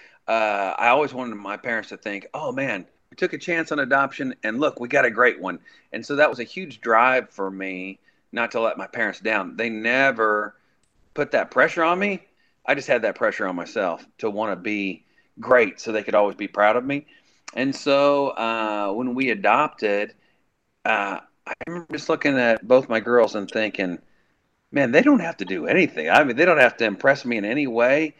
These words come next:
And it would break my heart a little bit if they felt like they had to go out and excel and excel and excel just so to be accepted by me, you know? And again, that's such a godly perspective of,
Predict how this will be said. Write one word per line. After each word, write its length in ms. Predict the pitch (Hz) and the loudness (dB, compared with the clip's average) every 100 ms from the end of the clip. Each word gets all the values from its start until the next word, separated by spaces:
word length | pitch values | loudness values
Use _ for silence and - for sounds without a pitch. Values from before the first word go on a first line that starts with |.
| _ _ | _ _
And 80 | - | -6
it 60 | 127 | -6
would 140 | 117 | -2
break 260 | 135 156 - | 2 2 2
my 80 | 110 | -6
heart 280 | 143 156 | 0 0
a 40 | 107 | 0
little 180 | 98 92 | -4 -4
bit 300 | 98 98 - | -2 -4 -4
if 280 | 110 107 _ _ | -6 -6 _ _
they 180 | 113 117 | -2 -2
felt 300 | - 104 76 | 0 -2 0
like 200 | 107 - | -2 -2
they 120 | 110 | -4
had 160 | 104 110 | 0 -2
to 60 | 101 | -2
go 180 | 104 | 0
out 180 | 107 104 | 2 2
and 120 | 98 | -2
excel 440 | 92 - 120 113 107 | -10 -4 0 2 2
and 80 | 98 | -2
excel 300 | - 113 101 | -6 -4 -4
and 100 | 95 | -6
excel 300 | 117 95 - _ _ _ | -2 -4 -4 _ _ _
just 320 | - 139 - _ _ _ | -6 -6 -6 _ _ _
so 300 | - 120 104 - | -6 -4 -4 -8
to 100 | 120 | -10
be 140 | 110 104 | -4 -4
accepted 500 | - 113 104 87 78 | 0 2 2 0 -6
by 160 | 78 | -8
me, 280 | 73 71 69 _ | -8 -14 -16 _
you 160 | 90 | -6
know? 260 | 95 110 - _ _ _ _ - | -2 -4 -4 _ _ _ _ -8
And 380 | 117 113 110 80 | -4 -4 -4 -4
again, 520 | 107 123 123 107 95 | -4 -2 -2 -2 -4
that's 200 | 98 - | -6 -4
such 240 | - 104 | -2 -2
a 40 | 107 | 4
godly 380 | 107 113 107 107 | 8 8 6 -2
perspective 640 | 92 - 127 139 98 87 | -6 0 0 0 -4 -2
of, 400 | 90 95 107 113 | 2 2 2 -2